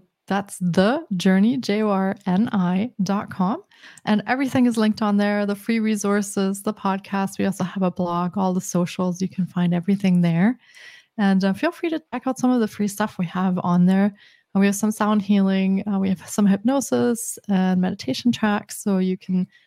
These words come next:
pick and choose and see if there's anything that helps you out when you try it. And I'd love to hear about it. If you have a great experience with one of our resources, definitely let me know.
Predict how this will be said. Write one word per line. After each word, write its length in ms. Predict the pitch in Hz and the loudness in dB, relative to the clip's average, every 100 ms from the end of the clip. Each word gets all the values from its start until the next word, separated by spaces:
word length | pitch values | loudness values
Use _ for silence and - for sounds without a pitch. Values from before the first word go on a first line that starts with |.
| _ | _
pick 180 | - 262 | -8 -2
and 100 | 220 | -2
choose 320 | - 233 214 | 0 0 2
and 80 | 196 | 0
see 120 | - | 0
if 80 | 190 | -2
there's 200 | 185 190 | 0 2
anything 520 | 185 185 - 180 170 | 2 2 2 2 2
that 360 | 175 170 180 - _ _ _ _ _ _ | 2 0 -2 -8 _ _ _ _ _ _
helps 380 | - 349 - - | -2 -2 -2 -4
you 140 | 285 - | -4 0
out 180 | 214 - | 0 4
when 180 | 185 | 4
you 80 | 175 | 4
try 300 | 180 185 180 | 2 0 2
it. 120 | 175 | 2
And 100 | 185 | 2
I'd 140 | 190 202 | 2 2
love 120 | 240 | -2
to 60 | 233 | -2
hear 180 | 190 196 | 0 0
about 240 | 175 165 | 0 -4
it. 120 | 196 - _ | -8 -12 _
If 140 | 220 - | -8 -6
you 60 | |
have 160 | 196 226 | -2 0
a 60 | 208 | 0
great 240 | 220 220 | 0 -2
experience 540 | - - 208 208 202 | -6 0 2 2 0
with 180 | 208 202 | -4 -2
one 100 | 196 | 0
of 100 | 196 | 2
our 180 | 190 190 | 2 4
resources, 500 | 190 196 202 196 175 | 2 2 -2 -2 -6
definitely 380 | - - 208 185 | -8 0 2 2
let 140 | 185 | 4
me 100 | 190 | 4
know. 300 | 180 180 180 | 6 6 4